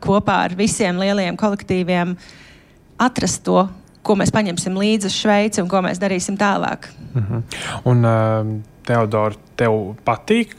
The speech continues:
Speaker 2: ka mamma brauc līdzi uz šiem pasākumiem, vai gribētos mazliet tā, vienam pašam ar draugiem?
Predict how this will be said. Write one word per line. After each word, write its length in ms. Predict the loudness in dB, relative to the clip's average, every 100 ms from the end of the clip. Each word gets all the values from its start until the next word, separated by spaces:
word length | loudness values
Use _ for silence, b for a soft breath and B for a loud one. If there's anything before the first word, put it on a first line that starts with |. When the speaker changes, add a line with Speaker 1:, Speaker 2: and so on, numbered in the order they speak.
| -2
Speaker 2:
ka 80 | 2
mamma 420 | 4 4 4 2
brauc 380 | 2 0 0 -2
līdzi 480 | -2 0 0 0 -2
uz 60 | -6
šiem 340 | -6 -4 -2
pasākumiem, 500 | -2 0 0 2 2
vai 80 | 2
gribētos 540 | 2 2 0 -2 -4
mazliet 340 | -2 -2 -4 -6
tā, 100 | -10 -12 B -2
vienam 320 | 0 2 0
pašam 520 | 0 0 0 -4 -4
ar 80 | -2
draugiem? 520 | 0 0 0 -6 -12